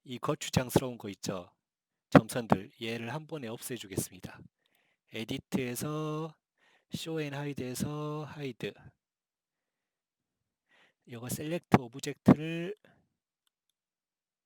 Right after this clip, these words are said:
아, 셀렉트 오브젝트 아니라 여기 필터에서 타입 필터를 눌러주고, 컨트롤을 누른 상태에서 솔리드 보디만 클릭을 합니다.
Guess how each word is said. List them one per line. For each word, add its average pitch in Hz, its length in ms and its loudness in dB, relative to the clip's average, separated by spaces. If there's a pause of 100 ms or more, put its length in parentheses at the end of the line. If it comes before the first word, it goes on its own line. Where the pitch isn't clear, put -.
(800)
아, - 160 -4
셀렉트 143 360 -6
오브젝트 120 380 2
아니라 98 400 -10 (240)
여기 104 160 -8
필터에서 160 800 4 (680)
타입 165 300 -2
필터를 147 800 2
눌러주고, 120 640 -8 (1040)
컨트롤을 190 600 4
누른 151 260 2
상태에서 170 640 6
솔리드 220 540 2
보디만 151 680 0
클릭을 139 320 2
합니다. 90 420 -8